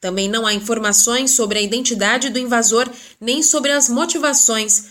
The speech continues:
mas nada indica que tenha relação com o terrorismo. Segundo testemunhas informaram à polícia, o homem parecia mentalmente instável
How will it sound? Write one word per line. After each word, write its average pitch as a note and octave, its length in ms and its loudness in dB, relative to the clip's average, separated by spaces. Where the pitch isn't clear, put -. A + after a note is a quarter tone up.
mas G#3 220 0
nada C4 280 0
indica C4 400 -2
que C4+ 140 -6
tenha B3+ 220 -2
relação C4 560 0
com C#4 140 -4
o C4 40 -8
terrorismo. G3+ 760 0
Segundo F#3+ 380 -2
testemunhas F#3+ 720 -2
informaram G3 480 -2
à F#3 60 -2
polícia, F3+ 600 -2
o F3+ 80 -6
homem A3 340 0
parecia G#3 540 0
mentalmente G#3+ 840 -2
instável A#3 840 0